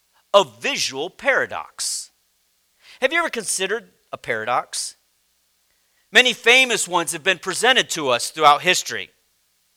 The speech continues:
like the Sorites paradox. This paradox, also known as the paradox of the heap, goes something like this. Imagine you have a heap of sand.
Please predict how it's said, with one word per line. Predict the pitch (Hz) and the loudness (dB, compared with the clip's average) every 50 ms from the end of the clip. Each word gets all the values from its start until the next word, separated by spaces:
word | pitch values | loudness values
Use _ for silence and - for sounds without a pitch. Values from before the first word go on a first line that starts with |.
| _ _ - _ _ - - | _ _ -20 _ _ -20 -6
like | 156 175 180 175 - | 0 0 0 0 0
the | 190 | -4
Sorites | 170 - - - 277 277 214 135 110 92 82 - - - | -6 -4 -4 -4 -2 -2 -2 -2 -2 -4 -8 -12 -16 -18
paradox. | - - 127 104 92 87 82 82 - _ _ - - - - - - _ _ _ _ _ _ _ _ _ _ _ _ _ _ _ _ _ _ - - | -12 -12 -10 -10 -10 -12 -16 -18 -20 _ _ -16 -14 -14 -14 -16 -18 _ _ _ _ _ _ _ _ _ _ _ _ _ _ _ _ _ _ -14 -6
This | 285 302 302 - | -4 -4 -4 -2
paradox, | - - 208 185 170 156 151 147 151 185 202 - | 2 6 8 8 10 10 8 8 6 6 4 6
also | 208 190 180 - - 190 | 4 4 4 4 0 0
known | 175 175 170 160 | 0 0 0 0
as | 151 - | -2 -4
the | - - | -6 -4
paradox | - 196 190 170 156 147 143 135 - - | 0 4 4 4 6 6 4 2 2 -2
of | 123 110 | -8 -10
the | 107 113 | -10 -8
heap, | 135 220 202 143 147 - _ _ | -4 -4 -2 -2 -4 -6 _ _
goes | - 247 220 208 - | 2 4 4 4 2
something | - 240 196 - - 196 165 | 0 0 0 -2 -4 -6 -2
like | 160 151 147 - | -2 -2 -2 -4
this. | 220 294 262 - - - - - - - - _ _ _ _ _ _ _ _ _ _ _ _ _ _ _ _ _ - - - - - | -4 -4 -4 -4 -4 -8 -8 -8 -8 -8 -12 _ _ _ _ _ _ _ _ _ _ _ _ _ _ _ _ _ -20 -20 -20 -6 -4
Imagine | 254 285 302 311 320 320 320 - - 277 254 | -2 2 4 6 6 6 6 4 0 -4 -4
you | 240 240 226 | 0 0 2
have | 202 185 180 175 170 170 156 | 2 2 2 2 2 2 2
a | 151 | 0
heap | 135 127 - - 175 165 - | -2 -4 -4 -10 -12 -10 -8
of | 147 135 | -8 -6
sand. | - - - - 123 113 98 80 - - _ _ - - | -4 -4 -2 -2 -2 -4 -4 -6 -10 -14 _ _ -20 -20